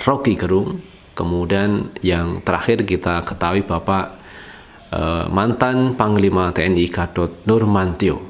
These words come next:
itu juga mendukung terhadap berdirinya kami. Dan rencananya ini kami akan dideklarasikan, teman-teman, pada tanggal delapan belas Agustus dua ribu dua puluh. Jadi beberapa hari berikutnya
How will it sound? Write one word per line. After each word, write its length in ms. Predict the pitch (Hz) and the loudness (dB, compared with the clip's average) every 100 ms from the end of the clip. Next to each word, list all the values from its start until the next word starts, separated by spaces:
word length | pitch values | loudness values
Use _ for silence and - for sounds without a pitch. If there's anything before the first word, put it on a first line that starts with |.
| - | -8
itu 320 | 90 107 101 - | -4 -2 -2 -2
juga 240 | 95 82 | -2 0
mendukung 720 | 85 90 95 117 117 120 120 - - - - | 0 0 2 2 2 2 -2 -10 -14 -14 -6
terhadap 640 | - 85 85 87 101 - - | -4 -4 -4 -2 -2 -2 -4
berdirinya 640 | 95 - 95 95 95 95 | -2 2 2 4 2 2
kami. 320 | 95 85 90 76 - - - - - - | 0 2 0 -2 -10 -18 -14 -12 -14 -10
Dan 160 | - 87 | -2 2
rencananya 640 | 98 92 95 98 113 135 | 2 2 2 4 4 4
ini 400 | 117 107 127 131 | 4 4 4 4
kami 240 | 123 101 120 | 2 2 2
akan 480 | - - 95 92 - | 0 0 0 0 2
dideklarasikan, 1120 | 98 92 - - 110 110 - 139 143 104 90 | 2 2 0 2 2 2 2 2 2 2 0
teman-teman, 560 | 82 78 92 120 123 | -2 -2 -2 -2 -2
pada 160 | 92 87 | -2 -2
tanggal 480 | 90 87 90 104 - | -2 -2 0 -2 0
delapan 480 | 95 85 90 85 90 | 0 0 -2 -2 2
belas 480 | 117 131 160 - | 4 2 0 0
Agustus 640 | 98 - - - 131 135 - | -2 0 0 0 2 2 2
dua 240 | 101 87 | 2 2
ribu 240 | 85 92 101 | 2 0 2
dua 240 | 90 80 | 2 0
puluh. 480 | - 78 - - - | 0 -2 -4 -10 -6
Jadi 320 | - 82 95 | -2 2 2
beberapa 720 | - 104 90 85 - 90 82 | 0 -2 0 -2 0 0 0
hari 240 | 80 95 92 | 0 0 2
berikutnya 720 | 95 95 113 117 104 - | 2 2 2 4 2 2